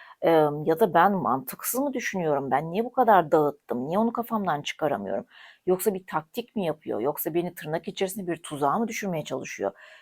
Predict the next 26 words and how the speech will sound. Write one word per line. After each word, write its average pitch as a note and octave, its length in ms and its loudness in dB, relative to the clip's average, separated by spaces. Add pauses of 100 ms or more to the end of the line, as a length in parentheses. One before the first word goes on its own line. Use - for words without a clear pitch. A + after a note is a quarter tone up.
(140)
Beni F#3 240 2
cezbetmeye F#3+ 680 6
mi B2+ 80 -4
çalışıyor? - 500 -8 (260)
Gibi F#3+ 240 2
gibi F3+ 220 0
bir F#3+ 120 2
gözlemi E3 540 4
ya D#3 80 2
da - 80 -6
bir E3+ 100 -2
inancı D3 440 -4
olabilmekle D3+ 580 -6
birlikte - 420 -4 (480)
özellikle E3 800 6
geçmiş - 480 -12
olanlar A2 340 -4
için C3 420 -4 (300)
dediğim E3+ 360 4
gibi D#3 360 2 (220)
sizi E3 240 -2
çoktan D#3 460 -2
kaybettiğini, F#3 840 0 (280)
artık E3 460 2
onunla, F#3 680 2 (320)
e, - 40 8